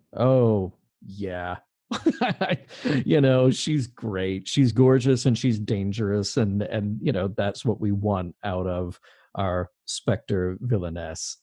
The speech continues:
A-, and just, you know, the, the flaming red hair. She, she's absolutely kind of that prototypical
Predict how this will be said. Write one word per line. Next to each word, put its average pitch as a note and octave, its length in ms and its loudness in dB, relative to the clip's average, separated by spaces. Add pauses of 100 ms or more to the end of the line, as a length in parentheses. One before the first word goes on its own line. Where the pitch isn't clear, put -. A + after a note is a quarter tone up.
(140)
A-, A#2 160 -2
and B2 100 0
just, A#2+ 180 0
you D#3 80 2
know, G2+ 140 2
the, A2 280 0
the C3+ 140 4
flaming A#2+ 540 4
red G2 240 0
hair. F2 320 -4
She, B2 380 -2
she's B2 360 0 (840)
absolutely D3+ 440 4
kind C3 180 4
of A2 100 4
that G#2+ 200 -2
prototypical A2 1000 0